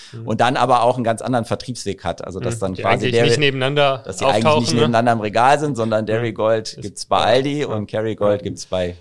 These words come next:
Speaker 2: Edeka oder wie auch
Speaker 1: Ja,
Speaker 2: immer, ja.
Speaker 1: ja, ja.
Speaker 2: Und da hat der B G H gesagt, also da, das könnte jetzt ein Beispiel sein dafür,
Speaker 1: Mhm.
Speaker 2: aber da sind jetzt gar keine Feststellungen zugetroffen worden. Und
Speaker 1: Mhm.
Speaker 2: auf, mit der Begründung, mit der O E G Köln jetzt diese Herkunftsforschung angenommen hat, die reicht nicht aus.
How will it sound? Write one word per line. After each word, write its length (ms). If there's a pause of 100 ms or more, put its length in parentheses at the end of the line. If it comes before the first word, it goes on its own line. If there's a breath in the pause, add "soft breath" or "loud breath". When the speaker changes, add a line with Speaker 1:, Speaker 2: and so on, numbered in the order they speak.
Speaker 2:
Edeka 400
oder 200
wie 100
auch 80
Speaker 1:
Ja, 60
Speaker 2:
immer, 240
ja. 0
Speaker 1:
ja, 340
ja. 220 (320 loud breath)
Speaker 2:
Und 500 (240)
da 180
hat 100
der 240 (100)
B 140
G 120
H 120
gesagt, 280
also 200
da, 160
das 240
könnte 200
jetzt 200
ein 80
Beispiel 480
sein 320
dafür, 580 (160)
Speaker 1:
Mhm. 140
Speaker 2:
aber 480
da 120
sind 140
jetzt 160
gar 140
keine 180
Feststellungen 400
zugetroffen 540
worden. 360
Und 260
Speaker 1:
Mhm. 120
Speaker 2:
auf, 160 (100)
mit 200
der 120
Begründung, 420
mit 120
der 260
O 80
E 80
G 140
Köln 380
jetzt 260
diese 400
Herkunftsforschung 560
angenommen 400
hat, 140
die 80
reicht 260
nicht 180
aus. 240